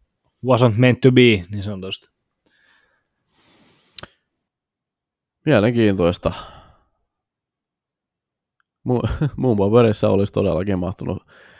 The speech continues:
Speaker 2: mahtunut kyllä siihen kakkosketjuun, mutta tota, joo. Öö, mitä sit muuta tässä on tapahtunut? Tässä on hirmuinen määrä pelaajia liikkunut,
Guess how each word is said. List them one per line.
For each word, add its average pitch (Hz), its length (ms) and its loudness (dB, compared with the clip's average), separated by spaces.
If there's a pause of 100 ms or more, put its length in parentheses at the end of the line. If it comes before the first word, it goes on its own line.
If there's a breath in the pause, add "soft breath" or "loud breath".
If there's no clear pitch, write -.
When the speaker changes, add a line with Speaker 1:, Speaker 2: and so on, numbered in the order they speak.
(320 soft breath)
Speaker 2:
mahtunut 90 480 -2
kyllä 90 240 -2
siihen 82 280 -4
kakkosketjuun, - 760 -8
mutta - 240 -12
tota, - 340 -10 (680 loud breath)
joo. 139 260 2 (960 loud breath)
Öö, 104 800 4 (640)
mitä 156 220 8
sit 151 180 2
muuta 147 260 6
tässä 123 240 2
on 123 40 6
tapahtunut? 113 600 4
Tässä 110 220 0
on 117 60 4
hirmuinen 113 360 6
määrä 101 260 6
pelaajia 92 580 6
liikkunut, 90 540 0